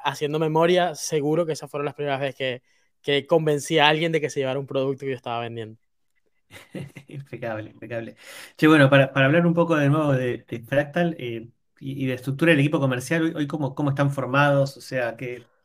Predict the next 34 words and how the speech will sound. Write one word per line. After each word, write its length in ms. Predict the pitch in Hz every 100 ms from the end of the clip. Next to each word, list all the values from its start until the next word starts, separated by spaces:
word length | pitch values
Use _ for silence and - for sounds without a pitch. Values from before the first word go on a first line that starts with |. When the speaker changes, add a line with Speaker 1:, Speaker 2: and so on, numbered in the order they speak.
| _ _
Speaker 2:
cómo 180 | 135 135
son 140 | 143
las 180 | 127 -
áreas, 540 | 139 139 131 131 -
cuántas 260 | - 135 139
personas 400 | 123 135 120 -
hay. 200 | 123 123 _ _ _ _ -
Speaker 1:
Sí, 220 | 175 151
mira, 260 | 143 143 127
eh, 320 | 147 151 151 139
somos 280 | 170 170 196
alrededor 360 | 185 175 170
de 100 | 170
cuarenta, 520 | 175 135 170 226 240 _
¿ok? 180 | 120 147 208 220 -
Este, 1080 | 127 - 139 131 131 123 123 120 113 113
Speaker 2:
Ujú. 100 | 113
Speaker 1:
normalmente, 560 | 139 139 135 147 147 143
bueno, 140 | 143
la 80 | 131
estructura 340 | - 113 139
básica 460 | 143 151 135 - 120
es 100 | 113
que 80 | 139
tenemos 320 | 135 135 120
representantes 540 | 123 120 - 123 131
comerciales 540 | - 139 123 139 139 143
inbound, 420 | 170 185 185 185 _ _ _ _
representantes 540 | 135 139 123 127 127
comerciales 420 | 147 139 123 131 -
outbound, 560 | 123 156 160 185 202 -
¿ok? 200 | 127 - 170 196 _ _ _
Account 320 | 135 127 135
executive 600 | 131 185 185 202 220 226